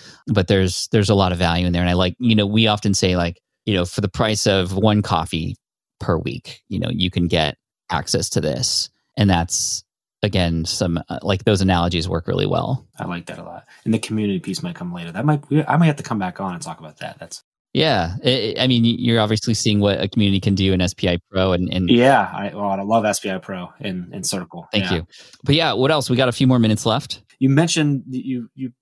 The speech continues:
Speaker 2: briefly kinda touched on maybe, like, increasing the price a li-, a couple bucks every quarter.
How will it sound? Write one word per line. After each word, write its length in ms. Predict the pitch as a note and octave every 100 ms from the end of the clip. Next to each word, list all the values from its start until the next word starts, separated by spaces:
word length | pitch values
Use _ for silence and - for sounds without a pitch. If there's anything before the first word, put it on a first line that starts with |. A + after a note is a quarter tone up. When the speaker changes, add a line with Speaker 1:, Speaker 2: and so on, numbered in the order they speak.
| _
Speaker 2:
briefly 280 | C3 B2+ A2+
kinda 180 | A#2
touched 260 | A2 C3 -
on 120 | A2+
maybe, 180 | A#2 A#2
like, 240 | A2 G2+ _
increasing 420 | B2+ A2+ B2+ A2+
the 60 | G2+
price 300 | A2+ G#2+ -
a 60 |
li-, 200 | G#2 A2 G2
a 180 | G2 - -
couple 180 | A2+
bucks 380 | G2+ G#2 G2+ - -
every 220 | G#2 G#2
quarter. 500 | - - G#2 F2